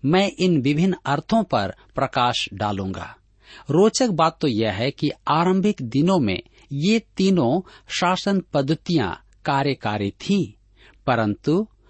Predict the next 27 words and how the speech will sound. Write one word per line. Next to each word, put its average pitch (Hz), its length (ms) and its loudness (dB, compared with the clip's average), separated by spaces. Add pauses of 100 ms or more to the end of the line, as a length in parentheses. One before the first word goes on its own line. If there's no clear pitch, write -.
(180)
काम 185 320 2
यथोचित 151 680 -2
चल 123 200 -2
रहा 104 280 -4
था। - 400 -14 (760)
आज 156 440 2 (220)
ये 180 200 0
तीनों 220 420 2 (140)
पद्धतियां 131 640 -2 (320)
शैतानी 165 560 0
दिनों 151 320 0
की 151 300 0
जकड़ 127 480 -2
में 113 180 0
हैं। 92 300 -12 (840)
वे 160 300 2 (360)
पूर्व 214 340 4
काल 185 340 0
की 165 200 -4 (100)
तुलना 165 340 2
में 117 200 0
सुकर्मी 156 640 -2
नहीं 110 340 -2
रही। 101 300 -8 (680)
इन्हीं 226 340 4
शासन 170 500 0
पद्धतियों 147 680 -2